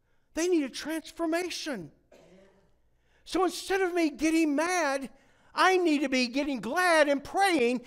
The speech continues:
that God can speak to them and maybe use me to win them to the Lord Jesus Christ. Can these bones live again?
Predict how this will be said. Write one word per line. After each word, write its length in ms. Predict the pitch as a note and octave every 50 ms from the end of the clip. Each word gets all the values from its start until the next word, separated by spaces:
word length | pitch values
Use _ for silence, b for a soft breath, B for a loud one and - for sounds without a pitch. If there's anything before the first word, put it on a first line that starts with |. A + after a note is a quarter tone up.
| B B B
that 220 | - D4 D4+ C4+
God 340 | F#3+ F4 F#4 F#4 F4+ E4+ -
can 140 | - D4+ C#4+
speak 420 | - - - - G4+ G#4+ G#4 F4+
to 100 | - E4+
them 200 | D4 D4 D#4+ E4+ B A3 B
and 220 | B C#4+ D4+ D#4 D#4+
maybe 300 | F4+ G4+ G4+ F#4+ F4+ F4
use 480 | E4 D#4+ E4+ F4+ F#4 F#4+ F4+ D#4 -
me 500 | F#4 F#4+ G#4+ G#4+ G#4 F#4 D#4+ D#4 D#4 D4+ B B B B
to 120 | - F4 E4+
win 360 | D#4+ E4+ F#4 F4+ E4+ E4+ D#4
them 240 | C#4 C#4 C#4+ C4+ - B B B
to 100 | - D4
the 120 | D4 C#4+
Lord 280 | C#4 C#4 C4 C4+ B3+ G3
Jesus 400 | - A3 B3+ B3+ A#3 B3+ B3 -
Christ. 760 | - - D#4+ E4 E4+ C4+ G#3 D#3+ D#3 - - - - - - - _ _ _ _ _ _ _ _ _ _ _ _ _ _ _ _ _ _ _ _ _ _ _ _ _ _ _ _ _ _ _ _ _
Can 240 | _ - C#4+ E4+ F#4
these 220 | F#4+ F#4+ F#4+ F4+ B3+
bones 500 | F#3 C4 D#4+ F#4 G4 G4 F#4+ E4 A3+ C4+
live 220 | D#4+ F#4 F#4+ F#4+
again? 440 | F4+ D#4 A#3 D4 E4+ F#4+ G4 G4